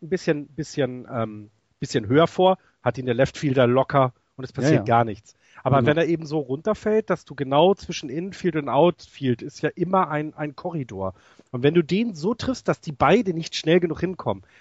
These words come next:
Speaker 1: dann schaffst du's eben, und ich meine, das ist ja, äh, ein Double dann gewesen auch von ihm, ne? Also du, äh, Single.
Speaker 2: Nee,
Speaker 1: Quatsch,
Speaker 2: es
Speaker 1: aber,
Speaker 2: war ein
Speaker 1: ähm,
Speaker 2: Single, aber,
Speaker 1: aber
Speaker 2: aber,
Speaker 1: Cespedes
Speaker 2: äh,
Speaker 1: kam bis auf die drei, das
Speaker 2: Cespedes
Speaker 1: meine
Speaker 2: ist
Speaker 1: ich.
Speaker 2: auf drei gekommen, genau.
Speaker 1: Das heißt, du hast mit einem, einem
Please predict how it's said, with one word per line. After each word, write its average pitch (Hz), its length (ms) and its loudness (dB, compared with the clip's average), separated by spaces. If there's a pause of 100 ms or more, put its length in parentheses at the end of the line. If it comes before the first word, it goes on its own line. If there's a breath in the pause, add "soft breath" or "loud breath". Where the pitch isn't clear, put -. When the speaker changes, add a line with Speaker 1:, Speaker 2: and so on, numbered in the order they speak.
(240 soft breath)
Speaker 1:
dann 127 120 0
schaffst - 300 0
du's 151 140 -6
eben, 160 180 -2
und 160 80 0
ich - 140 -8
meine, 147 140 2
das 143 140 -4
ist 151 140 -18
ja, 135 260 4
äh, 131 300 0
ein 139 140 -12
Double 135 240 2
dann 98 160 -6
gewesen 90 280 -10
auch 87 100 -14
von 95 160 -14
ihm, 87 120 -20
ne? 190 220 -6
Also 127 200 -12
du, 123 200 -18
äh, 160 180 6
Single. 185 320 2 (200 soft breath)
Speaker 2:
Nee, 131 100 2
Speaker 1:
Quatsch, 123 160 4
Speaker 2:
es 113 80 -2
Speaker 1:
aber, 139 140 2
Speaker 2:
war 135 80 8
ein 147 60 6
Speaker 1:
ähm, 139 140 6
Speaker 2:
Single, 175 300 6
aber, 131 380 -2
Speaker 1:
aber 127 160 -2
Speaker 2:
aber, 127 100 2
Speaker 1:
Cespedes 147 400 0
Speaker 2:
äh, - 20 -12
Speaker 1:
kam 131 160 0
bis 131 160 -8
auf 117 60 -8
die 120 100 -10
drei, - 140 -2
das 147 140 4
Speaker 2:
Cespedes 135 240 2
Speaker 1:
meine 98 100 -4
Speaker 2:
ist 120 60 -8
Speaker 1:
ich. 127 40 0
Speaker 2:
auf 120 100 -4
drei 120 280 -2
gekommen, 107 520 -2
genau. 107 280 0
Speaker 1:
Das 131 140 -2
heißt, 160 180 2
du 143 80 2
hast 170 180 0
mit 175 160 -6
einem, 139 340 -2
einem 123 260 -8